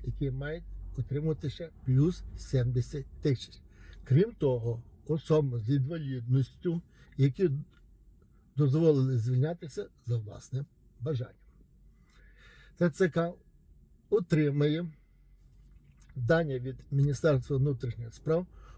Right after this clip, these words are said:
про автомобілі власності українців та компаній для їхньої мобілізації. Таку норму має закон про мобілізацію, який щойно проголосували, ну, сьогодні проголосували зранку у другому читанні Рада.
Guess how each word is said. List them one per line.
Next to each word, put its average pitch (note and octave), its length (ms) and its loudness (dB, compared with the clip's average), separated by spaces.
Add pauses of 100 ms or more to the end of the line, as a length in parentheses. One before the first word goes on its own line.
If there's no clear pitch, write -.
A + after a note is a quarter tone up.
(120)
про E3 180 4
автомобілі C#3 500 -2
власності D#3 580 -2
українців C#3 500 0
та C#3 140 -2
компаній C#3+ 500 0
для B2 160 -8
їхньої C#3 440 -2
мобілізації. C3+ 880 -4 (880)
Таку G#3+ 220 2
норму E3+ 360 4
має D3+ 220 -8
закон C#3 380 0
про C#3 180 2
мобілізацію, C#3 880 2
який A#2+ 280 -10
щойно C3+ 380 0
проголосували, B2 1000 -4
ну, B2+ 200 -2
сьогодні B2+ 420 -2
проголосували D#3+ 600 -4
зранку E3 540 -4
у C3 80 -2
другому C#3+ 420 2
читанні C#3 580 -6 (600)
Рада. A2 300 -8